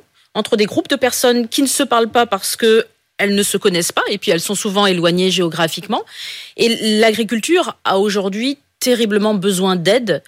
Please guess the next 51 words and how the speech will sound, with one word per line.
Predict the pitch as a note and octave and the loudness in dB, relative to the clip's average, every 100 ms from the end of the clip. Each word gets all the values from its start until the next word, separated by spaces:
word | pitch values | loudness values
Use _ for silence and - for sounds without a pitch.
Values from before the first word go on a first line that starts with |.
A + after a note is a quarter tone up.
| - - _ - | -18 -20 _ -2
pas | A4 G#4 | 0 2
d'une | A#3 A#3+ B3 | 0 2 2
aide | A#3+ | 2
financière | - A#3+ G#3+ G#3+ - A3 - | 0 -2 0 -2 0 -2 0
seulement, | G#3 A3 G4+ | 0 0 0
mais | B3+ | 0
d'une | F#3+ F#3+ | -2 2
aide, | A3 G#3 | 2 2
une | F3 F3 | -2 -2
espèce | F3 - F#3 | -2 -4 -4
de, | F3+ E3+ E3+ | -2 0 0
de | E3+ | -2
reconnaissance, | E3+ E3+ F3 F3 C#4 - | -2 -2 -2 -2 -2 -2
parce | - | -4
qu'on | D3+ | -4
a | D#3 | 0
beaucoup | G#3 A3 | 0 0
parlé | A3 G3+ G#3 | 0 2 2
d'agri-bashing, | G3 F#3 F#3 F#3 G#3 F3 F#3 - A#3 G#3 D3 - - - _ | 4 2 0 0 0 0 0 0 0 0 -2 -10 -20 -20 _
mais | D3+ F3 F#3 | -2 2 2
ça, | F3 G3 | 0 -2
c'était | F3+ - | -4 -2
un | E3 | -2
petit | E3+ | -4
peu | F3 G3+ G#3 | -4 0 2
une | F#3+ | 2
excuse | F3+ E3+ - A#3 G#3+ | 0 -2 -2 -2 -2
qui | - | -2
a | D#3 | -2
été | D3+ F3 | -2 -4
utilisée | E3 F#3+ E3 F#3 G3+ | -4 -4 -2 -2 -2
pour | D#3 | -2
dire | D3+ F3+ | -2 -2
que | E3+ | 0
les | E3 E3+ D#3 | 0 2 0
agriculteurs, | D3+ D#3+ D#3+ E3 | -2 -4 -2 -2
certains | - G3+ F3 | -2 -4 -4
agriculteurs | D3+ C#3+ D#3+ E3+ | -4 -6 -6 -6
travaillent | - D#3 D3+ | -2 0 2
mal, | E3 F3 E3 | 4 4 2
mettent | D#3 | 2
des | E3 | 0
pesticides, | E3 D#3+ D#3+ - D#3+ | -2 -4 -4 -6 -8
ce | |
qui | - D3+ | -8 -6
est, | D#3+ | -6
ce | - | -4
qui | E3 | -2
est | |
vrai, | A3 C4+ | 2 2
hein. | G3 | 2